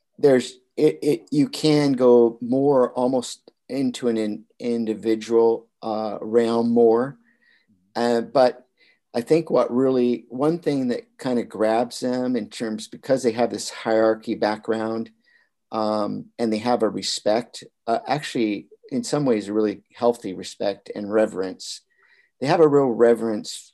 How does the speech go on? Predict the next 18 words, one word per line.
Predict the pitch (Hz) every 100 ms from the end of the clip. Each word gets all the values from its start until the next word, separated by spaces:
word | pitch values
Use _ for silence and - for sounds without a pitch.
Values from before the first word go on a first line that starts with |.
| -
for, | 104 101 98 95 95 -
um, | 98 101 104 101 95 _ _ -
ancestors | 113 113 120 120 - 131 139 - - _ _
who | 131 110
went | 110 -
before | 107 - 110 107
them. | 107 117 139 _ _ _ _ _ _ _ 107
Um, | 107 104 104 101 101 - _ -
you'll | 117 110
see | 110 - 113
that | 107 101 101 - -
through | - 104 101 98 101 104 -
altars | 110 107 107 98
they'll | 104
set | - - 104
up | 98 -
for | - 104 104
the | 98 98 101 98 98